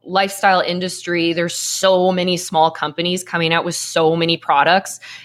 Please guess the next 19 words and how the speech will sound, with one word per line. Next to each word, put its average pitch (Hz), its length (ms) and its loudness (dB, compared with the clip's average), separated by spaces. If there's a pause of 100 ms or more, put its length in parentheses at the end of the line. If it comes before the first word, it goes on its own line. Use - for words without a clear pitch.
and 170 480 2
it 175 100 2
is 196 300 -4
fun 175 380 -2
to, 180 120 -4
like, 156 320 2 (880)
work 185 300 2
with 202 160 -2
them 202 360 4
and 165 80 0
maybe 165 260 -2
review 156 380 -4
one 156 120 -4
of 143 80 -8
their 127 100 -8
products 233 540 2
and 233 100 -4
stuff, 214 420 2 (120)
but 170 300 4